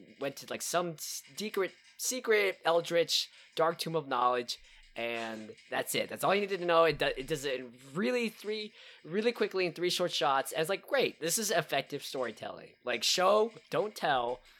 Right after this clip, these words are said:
and be efficient about it, especially 'cause of a horror film. Doesn't really need to be more than ninety minutes.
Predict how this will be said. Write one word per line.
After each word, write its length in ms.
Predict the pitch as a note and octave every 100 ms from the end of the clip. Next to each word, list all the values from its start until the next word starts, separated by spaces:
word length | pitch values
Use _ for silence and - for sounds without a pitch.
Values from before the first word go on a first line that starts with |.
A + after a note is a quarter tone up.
| _ _ -
and 380 | B2 B2 B2
be 160 | B2 E3
efficient 400 | E3+ F#3 - C#3+
about 320 | A2+ A2 G2+
it, 80 | A2
especially 360 | A#2+ C#3 - E3
'cause 180 | E3+
of 100 | D#3+
a 60 | D3+
horror 280 | E3+ F3 D3
film. 300 | - A#2+ A#2+
Doesn't 260 | C3+ D3+
really 220 | D3+ D#3+ D#3
need 240 | D3+ D3
to 80 | C#3+
be 140 | C#3+
more 220 | C#3 C#3+ C#3
than 80 |
ninety 240 | C#3 C3+ C#3
minutes. 480 | C3+ A#2 G2+ -